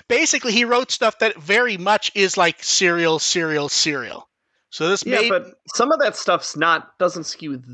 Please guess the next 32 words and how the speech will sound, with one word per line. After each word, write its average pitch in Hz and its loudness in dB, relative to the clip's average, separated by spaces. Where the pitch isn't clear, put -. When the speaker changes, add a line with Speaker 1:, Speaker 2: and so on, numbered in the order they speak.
Speaker 2:
that 254 -2
much - -6
older 113 -6
than 131 -6
Ghost 131 -6
Game. 123 -4
Like, 190 2
this 247 -2
is 277 -2
a 175 2
lot 143 6
of 131 0
Shonen 135 2
Jump 165 -4
stuff - -2
Speaker 1:
Yeah. - -8
Speaker 2:
in 85 -10
there. - -4
Speaker 1:
It 214 -2
may 240 2
also 240 0
be 190 -2
attempting, 190 -4
him 220 0
attempting 190 -2
to 175 -2
explain 175 2
the 165 -4
logic 156 0
of 151 0
executives. 131 -4
Speaker 2:
Yeah. 147 0